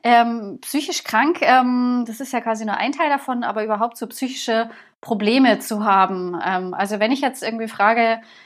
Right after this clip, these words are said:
wie groß ist deine Chance, dass irgendwann in deinem Leben mal irgendein Körperteil von dir nicht ganz so funktioniert,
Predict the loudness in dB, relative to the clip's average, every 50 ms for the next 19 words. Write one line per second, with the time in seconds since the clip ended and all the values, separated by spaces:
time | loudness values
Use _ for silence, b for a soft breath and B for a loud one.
0 | B B B -2 -2 0 2 4 2 2 2 0 0 2 2 2 2 2 0 0
1 | 2 2 2 0 0 0 0 0 0 0 -2 -2 0 2 2 2 2 2 2 2
2 | 2 2 2 2 0 0 -2 -4 -4 -4 -4 -4 -6 -4 0 0 2 2 2 2
3 | 2 2 2 4 4 4 4 4 2 0 0 2 4 4 4 4 2 0 -2 -2
4 | -2 -2 0 2 2 2 2 2 2 0 0 -2 -2 -2 0 0 0 0 -4 -6
5 | -6 -6 -8 -6 -6 -2 0 2 4 4 4 4 4 0